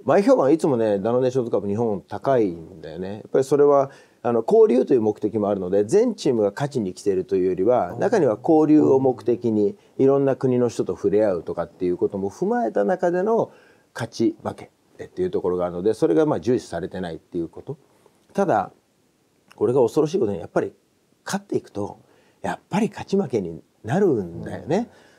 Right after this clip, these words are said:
Speaker 2: うん。
Speaker 1: で、指導者やっぱり、あの、勝利を目指したいし。で、そうなってくると決勝、えっと、ベストフォーに残ったのがブラジル、
Speaker 2: うん。
Speaker 1: それからドイツ、えー、スペイン、で、日本と。
Speaker 2: うん。
Speaker 1: フィファランキングで言ったらね、
Speaker 2: <laughs>
Speaker 1: 考えられないような、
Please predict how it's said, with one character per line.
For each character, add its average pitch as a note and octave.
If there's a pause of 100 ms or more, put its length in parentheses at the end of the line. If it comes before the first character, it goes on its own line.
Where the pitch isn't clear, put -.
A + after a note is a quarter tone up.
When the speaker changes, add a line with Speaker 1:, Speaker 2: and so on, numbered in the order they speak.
(120)
Speaker 2:
う A2+
ん。 -
Speaker 1:
で、 G#2+
指 B2+
導 D#3+
者 C#3+
や -
っ -
ぱ G2+
り、 F2
あ D#2
の、 F#2+
勝 B2
利 G2+
を -
目 F2+
指 G2
し -
た E2+
い C#2
し。 - (300)
で、 B2+
そ E3+
う E3+
な E3+
っ E3+
て C#3+
く A2+
る G#2+
と G2+
決 A2+ (160)
勝、 B2+
え A2
っ -
と、 G#2
ベ A2+
ス B2
ト E3
フ G#3
ォ -
ー -
に C#3
残 G#2
っ G2+
た F#2+
の F#2
が G2 (340)
ブ A2+
ラ B2+
ジ A2
ル、 G2+
Speaker 2:
う F2
ん。 D#2+ (600)
Speaker 1:
そ -
れ E2+
か F2
ら E2+
ド B2
イ -
ツ、 - (260)
え D2+
ー、 -
ス -
ペ B2
イ G#2
ン、 F#2 (240)
で、 B2+
日 G#2+
本 G2
と。 - (420)
Speaker 2:
う -
ん。 -
Speaker 1:
フ G#2+
ィ -
フ A2+
ァ F3+
ラ G3
ン D#3+
キ A#2+
ン G#2
グ F2
で F2
言 F2
っ -
た F2
ら E2
ね、 A2+ (240)
Speaker 2:
<laughs> -
Speaker 1:
考 F#3+
え A#3+
ら A3
れ A3
な G#3
い C#3
よ A2+
う -
な、 F#2